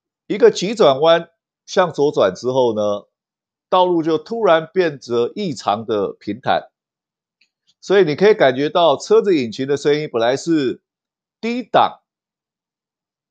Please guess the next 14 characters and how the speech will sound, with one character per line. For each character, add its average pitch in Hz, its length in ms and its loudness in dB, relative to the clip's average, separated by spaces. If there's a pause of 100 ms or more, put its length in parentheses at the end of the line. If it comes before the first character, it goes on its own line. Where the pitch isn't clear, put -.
然 117 160 -2
后 156 180 0
呢， 135 400 -2 (140)
大 185 200 4
扭 110 240 -4
力 139 180 -4
的 107 160 -2
那 127 140 -6
个 101 460 -4 (360)
引 110 160 -10
擎 117 160 -8
的 120 100 -2
声 113 280 -2
音， 113 180 -8